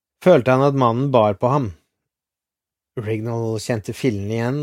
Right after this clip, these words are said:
og da han våknet, lå han på sofaen. Det var en bar i rommet, og et bilde av en klovn over baren. Små juletrelys blinket rundt bildet.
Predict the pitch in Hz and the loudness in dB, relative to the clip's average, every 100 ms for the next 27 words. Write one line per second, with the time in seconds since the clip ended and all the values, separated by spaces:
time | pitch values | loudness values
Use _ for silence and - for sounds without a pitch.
0 | 139 120 113 117 127 147 147 - 139 - | -4 -4 -2 -2 0 0 0 -2 -8 -8
1 | - 107 101 151 - 98 - - _ _ | -8 -6 -6 -8 -8 -12 -14 -20 _ _
2 | _ _ _ _ _ _ _ _ _ - | _ _ _ _ _ _ _ _ _ -14
3 | 98 110 113 110 113 143 175 147 110 87 | -8 -8 -6 -2 0 2 2 2 -2 -4
4 | 85 _ _ _ _ _ - 110 113 117 | -14 _ _ _ _ _ -12 -8 -4 -4
5 | 104 101 101 - - 104 117 120 110 95 | -2 -6 -8 -12 -6 -4 -4 -6 -6 -8
6 | 101 98 90 92 _ _ _ _ _ _ | -8 -10 -12 -14 _ _ _ _ _ _
7 | _ _ - - 104 110 120 127 95 90 | _ _ -20 -10 -6 -4 -4 -4 -6 -8
8 | 110 107 135 123 90 101 110 87 - 107 | -4 -2 0 -2 -4 -8 -8 -8 -12 -10
9 | 95 92 - 98 - | -10 -10 -12 -14 -16